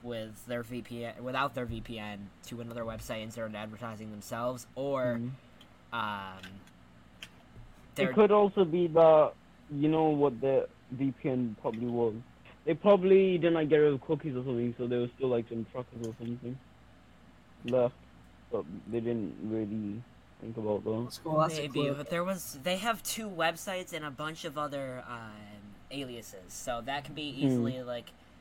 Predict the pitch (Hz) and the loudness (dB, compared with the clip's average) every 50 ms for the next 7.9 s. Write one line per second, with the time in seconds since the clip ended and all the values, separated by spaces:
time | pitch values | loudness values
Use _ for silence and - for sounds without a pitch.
0 | - - - - - - 147 139 165 170 - 202 208 202 202 208 196 185 180 170 | -20 -20 -20 -14 -10 -8 -6 -6 -4 2 4 4 4 4 2 -2 -4 -6 -6 -6
1 | 170 156 151 151 - 123 123 135 135 123 - 139 139 135 - - 143 135 131 127 | -4 -4 -4 -2 -2 -2 -2 -2 -2 -6 -8 -8 -10 -8 -10 -12 -12 -12 -12 -12
2 | 117 127 123 123 123 127 120 - 131 120 - 110 104 117 117 110 - - 113 110 | -8 -6 -6 -6 -6 -8 -10 -12 -12 -10 -10 -12 -10 -12 -12 -12 -12 -10 -10 -10
3 | 113 113 104 104 104 104 - - 120 117 113 113 113 127 127 131 131 135 135 139 | -10 -10 -12 -14 -14 -16 -18 -18 -16 -14 -14 -12 -10 -10 -10 -10 -10 -10 -10 -10
4 | 131 - - - 110 107 107 107 - 110 117 113 - - 135 135 127 - - - | -10 -10 -8 -8 -6 -6 -6 -6 -8 -8 -10 -10 -8 -8 -8 -8 -10 -12 -18 -20
5 | - - - - - 156 165 165 165 170 175 175 165 151 175 165 165 165 156 170 | -20 -20 -20 -6 -4 0 0 2 2 0 0 -2 -4 -6 -2 -2 0 0 0 -2
6 | 165 147 151 214 226 226 226 226 226 208 202 196 208 202 196 208 208 196 190 190 | -4 -2 -2 -2 -2 -2 -4 -6 -6 -6 -6 -6 -8 -8 -4 -2 0 0 0 0
7 | 190 185 - 151 151 143 139 143 139 147 147 143 139 139 139 135 131 | -2 -4 -4 -4 -4 -2 -4 -2 0 2 2 2 2 2 2 0 0